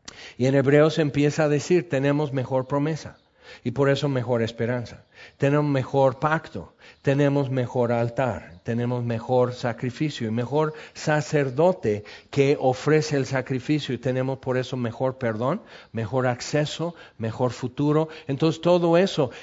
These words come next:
pero llega el momento que tú dices, Bueno, si tú eres judío viviendo en Jerusalén y lees la epístola a los Hebreos, dirías,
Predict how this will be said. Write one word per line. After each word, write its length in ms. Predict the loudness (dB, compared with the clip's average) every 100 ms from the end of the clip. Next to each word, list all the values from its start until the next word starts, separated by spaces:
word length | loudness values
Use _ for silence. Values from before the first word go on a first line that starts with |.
| -2
pero 260 | 6 8 8
llega 300 | 6 4 4
el 80 | 4
momento 540 | 4 4 2 2 0
que 120 | 0
tú 220 | -2 2 4
dices, 340 | 4 2 0
Bueno, 320 | 4 4 4
si 160 | 0 -4
tú 260 | -2 2
eres 280 | 4 2 0
judío 380 | -2 2 2 2
viviendo 400 | 0 0 0 -2
en 80 | -2
Jerusalén 680 | -2 -2 0 0 2 0 -2 -12 -4
y 140 | 2 6
lees 460 | 8 8 6 4
la 120 | 2
epístola 520 | 2 0 0 0 2 0
a 40 |
los 240 | -2 -2
Hebreos, 400 | -2 2 2 2
dirías, 580 | 0 0 2 2 -2 -10